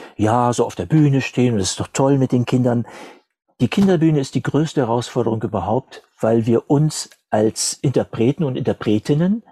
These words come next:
es gibt immer mehr Kinderliedersängerinnen, finde ich super, auch zum Teil tolle Sachen, weil wir uns ja auch spiegeln. Wir gehen auf die Bühne und die Kinder sind einfach,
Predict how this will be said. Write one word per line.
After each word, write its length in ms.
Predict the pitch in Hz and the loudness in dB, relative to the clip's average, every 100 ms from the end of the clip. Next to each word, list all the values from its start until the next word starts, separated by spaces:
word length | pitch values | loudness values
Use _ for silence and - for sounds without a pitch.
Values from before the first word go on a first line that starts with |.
| _ | _
es 100 | - | -8
gibt 240 | 131 - | -8 -2
immer 180 | 175 147 | 0 2
mehr 140 | 113 | 0
Kinderliedersängerinnen, 920 | 110 139 143 131 131 123 127 127 131 131 | -2 -2 0 0 0 -2 -2 -2 -2 -4
finde 180 | 117 | -6
ich 80 | 87 | -4
super, 400 | - 151 165 151 | -2 -2 -2 -2
auch 160 | 107 - | -4 -6
zum 160 | 104 | -12
Teil 180 | 95 104 - _ | -6 -6 -8 _
tolle 340 | - 147 147 165 - - - | -6 0 0 0 -6 -20 -12
Sachen, 380 | - 123 143 135 - - - - - | -4 -2 -2 -4 -8 -20 -20 -14 -2
weil 180 | 127 | 0
wir 120 | 143 147 | 2 0
uns 180 | 151 - | 0 0
ja 100 | 147 | 0
auch 200 | 139 - - - | -2 -4 -20 -10
spiegeln. 580 | - - 226 220 127 104 | -8 0 2 4 4 2
Wir 80 | |
gehen 220 | 113 165 170 | 2 2 2
auf 180 | 147 | -2
die 140 | - 117 | 0 -2
Bühne 420 | 107 135 196 208 | 2 4 4 4
und 160 | 160 139 | 2 0
die 80 | |
Kinder 440 | 131 - 202 196 170 | 0 0 0 2 0
sind 460 | 147 175 196 - | 0 0 0 -4
einfach, 720 | 123 120 131 175 175 - - | -2 -2 -2 -4 -6 -8 -20